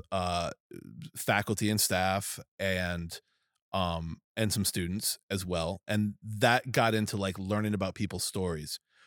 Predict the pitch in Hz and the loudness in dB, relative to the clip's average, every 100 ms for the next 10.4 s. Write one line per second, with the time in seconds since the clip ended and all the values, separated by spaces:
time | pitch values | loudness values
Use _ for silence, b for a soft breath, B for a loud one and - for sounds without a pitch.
0 | b b b b _ 101 104 113 143 175 | b b b b _ -4 0 4 4 4
1 | - 165 139 123 113 113 113 110 113 110 | 4 4 6 6 6 6 6 6 6 6
2 | 104 - 107 101 95 - 104 101 95 95 | 4 4 4 4 2 4 4 4 2 0
3 | - 104 95 - - 101 98 92 - - | 2 2 4 4 6 4 4 0 0 0
4 | 107 87 101 98 95 - - 98 87 87 | 2 4 4 4 2 0 0 0 2 -2
5 | - 147 147 92 87 82 82 - _ _ | 2 4 4 4 0 -2 -4 -10 _ _
6 | _ _ _ _ _ _ 98 101 139 156 | _ _ _ _ _ _ -8 4 6 8
7 | 147 135 120 110 - 107 101 92 95 90 | 6 6 6 6 4 4 4 2 2 2
8 | 87 104 101 95 90 87 90 82 85 87 | 2 2 2 0 -2 -4 -4 -4 -2 0
9 | - 76 - - - _ _ _ _ _ | -2 -2 -6 -8 -8 _ _ _ _ _
10 | _ - 98 | _ -2 2